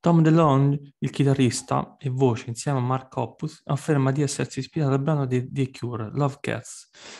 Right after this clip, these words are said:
Nel videoclip del brano si percepiscono fo-, forti atmosfere dark, ma allo stesso tempo romantiche e sentimentali. Appunto, quindi, il testo si intitola I Miss You e quindi Mi manchi.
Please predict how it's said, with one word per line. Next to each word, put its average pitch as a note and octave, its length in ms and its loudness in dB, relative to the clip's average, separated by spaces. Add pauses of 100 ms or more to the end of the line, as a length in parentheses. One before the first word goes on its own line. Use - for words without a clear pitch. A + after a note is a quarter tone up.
(140)
Nel C3+ 120 2
videoclip F3+ 360 0
del D#3+ 120 4
brano D#3+ 140 2
si C#3+ 100 2
percepiscono C3+ 580 -4
fo-, C#3 240 -8
forti D3 340 -4
atmosfere C3+ 580 -2
dark, B2 400 -8
ma F#3+ 340 -4
allo C#3+ 60 -2
stesso C#3+ 380 -6
tempo D3 260 -2
romantiche B2+ 480 -2
e - 20 -6
sentimentali. A2+ 960 -6 (1300)
Appunto, D3 640 4
quindi, B2 480 2
il E3 180 0
testo G#3+ 400 0
si C3+ 80 0
intitola C3 600 0
I C#3 120 -2
Miss A#2 380 -8
You D#3+ 380 -4
e D#3 100 -8
quindi C3 560 -2
Mi C#3 180 0
manchi. A2 720 -8